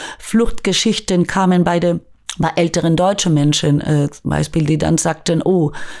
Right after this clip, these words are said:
äh, ich, ich weiß, was es ist, auf einmal alles verloren zu haben und irgendwo anzukommen." Also das, glaube ich, spielt eine Rolle, das zu sein, okay, ne, äh, entweder habe ich damals die Hilfe bekommen oder habe ich nicht, aber ich hätte es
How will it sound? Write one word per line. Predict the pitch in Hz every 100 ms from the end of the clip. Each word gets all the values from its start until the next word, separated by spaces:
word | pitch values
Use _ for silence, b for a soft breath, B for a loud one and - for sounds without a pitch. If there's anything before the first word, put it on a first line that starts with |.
| B
äh, | - 156 160 -
ich, | 190 -
ich | - -
weiß, | 196 202 202
was | 156 -
es | 131
ist, | - 139 131
auf | 135 -
einmal | 147 151 -
alles | 151 147
verloren | - 151 143 143 143
zu | - 139
haben | 139 147
und | 151
irgendwo | 180 185 156 143
anzukommen." | 139 143 - - - 160 151
Also | - 156 156 - -
das, | 208 226 - -
glaube | 240 233
ich, | - B B B
spielt | - 240 196
eine | 220 214
Rolle, | 185 208 208
das | 190 190
zu | 202
sein, | 196 196
okay, | 185 - 202 196 190 B B B
ne, | 214 247 - 185 180 180 B B -
äh, |
entweder | 208 202 190
habe | 196 220
ich | 214
damals | - 202 196
die | 208
Hilfe | 175 214 214
bekommen | 190 208 208
oder | 190
habe | 180 180
ich | -
nicht, | 233 240
aber | 180 180 -
ich | 185 -
hätte | 185
es | 175 - -